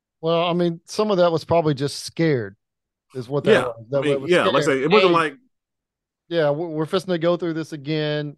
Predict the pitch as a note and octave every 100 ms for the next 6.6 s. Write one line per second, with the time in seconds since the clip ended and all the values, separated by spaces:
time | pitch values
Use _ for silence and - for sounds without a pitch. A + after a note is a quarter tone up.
0 | _ C3 B2 C#3 D3 C#3 C#3+ D#3+ D#3 D3
1 | C#3+ D3+ D3+ C#3+ D3+ C#3+ D3 C#3 C3+ C3
2 | _ _ _ _ _ _ _ A#2 A#2+ A#2+
3 | B2+ D3+ _ _ _ _ - A2 A#2 C3+
4 | C3 C3+ C3+ B2 B2 C#3 B2+ A#2+ A#2 _
5 | _ _ _ _ _ _ _ _ - -
6 | B2 A2+ - C#3+ B2 G#2